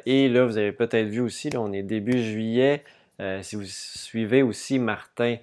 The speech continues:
de la zone jeux de société, euh, vous avez vu probablement passer, ou peut-être pas encore, euh, que c'est maintenant, euh, Boutique La Pioche, donc ma boutique de jeux qui commandite sa chaîne. <laughs> Donc, euh,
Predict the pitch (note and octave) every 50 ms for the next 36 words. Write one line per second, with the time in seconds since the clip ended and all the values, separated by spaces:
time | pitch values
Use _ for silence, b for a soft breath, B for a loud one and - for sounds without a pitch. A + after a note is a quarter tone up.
0 | b b b b b b - A2 G2+ A2 A2 A2+ G#2 G2 G2 F#2+ F#2 F#2+ F2+ F#2+
1 | G#2+ G#2+ G#2+ G#2 G2+ G2 F#2 F#2 F2 E2+ E2+ - F#2 F#2 F2 - - G#2 G2 -
2 | - C#3 C3+ C3+ - D#3+ D#3+ D#3+ D#3+ D#3+ - - - - G#2 G#2+ A2 A2+ A2 A2
3 | A2 A2 G#2 F#2+ F#2+ - F#2 F#2 F2+ F2 F2 F2+ F#2 F#2+ G2+ G#2+ A2+ A2+ A2+ -
4 | _ - G#2 F#2+ F2 E2+ D#2+ E2 E2+ E2+ F2 - A#2 A#2+ A#2 G#2 - - D3+ D#3+
5 | D3 G2 - - F#2 - F#2 F2 _ - G2 G2 G2 - A#2+ C3+ C#3 D3+ D3+ -
6 | B B B B B B B B B B B - G#2 G#2 G#2+ A2 A2 A2+ A2+ A2+
7 | A2 - - _ _ _ _ - - B2+ B2+ C3 C3 A#2+ - - - - A#2+ A#2+
8 | A#2+ A2+ G#2+ G#2 G2 - - - A2+ A#2 A#2 A#2 - - - F2+ F2 F2 F2 E2+
9 | E2 E2 E2 D#2+ - - - B2 C#3+ C#3 - - - - - - A2+ B2 B2 -
10 | - G#2+ A2+ C3+ - - - - G#2 F#2 - - - - B2+ C#3+ C3 A#2+ - -
11 | C3 A#2 G#2+ G#2+ G2+ F#2+ A2 C3 C#3 - - F#3+ F#3 - D3+ C#3 C#3 B2 A2+ G2+
12 | F#2+ A2+ A#2 - - - - - - A2 G#2 - - G#2+ G#2+ A2 A#2+ A#2+ A2 G2
13 | G2 - A2 G2+ F#2 - - G2+ G2+ G2